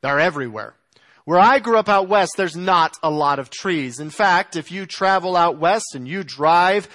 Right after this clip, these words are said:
from Michigan out to, to the western United States, you have to pass through a large section where there is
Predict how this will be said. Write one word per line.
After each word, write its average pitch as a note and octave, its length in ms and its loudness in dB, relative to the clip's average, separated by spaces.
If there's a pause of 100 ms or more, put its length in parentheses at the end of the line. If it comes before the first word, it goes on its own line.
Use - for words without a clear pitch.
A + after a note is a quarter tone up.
(160)
from D3 380 -6
Michigan G3+ 640 -2 (240)
out F#3 340 0 (280)
to, D3+ 120 -10 (360)
to E3 100 -6
the C#3+ 100 -6
western F#3+ 400 -4
United F3 400 -2
States, F#3+ 380 -4
you A3 80 -8
have G#3 180 -2
to E3 80 -12
pass F#3+ 400 0
through E3+ 160 -2
a C#3+ 40 -4
large F3+ 360 0
section E3+ 500 -6
where D#3 140 0
there F3+ 220 0
is F3 280 0